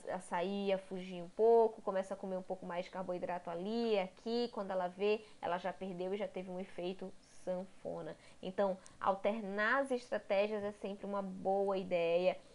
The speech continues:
É, aqui a proposta era fazer a dieta low carb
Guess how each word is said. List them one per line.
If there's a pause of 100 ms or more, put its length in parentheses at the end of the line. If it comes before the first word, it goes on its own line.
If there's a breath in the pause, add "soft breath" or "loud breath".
(260 loud breath)
É,
aqui (180 loud breath)
a
proposta
era
fazer
a
dieta
low
carb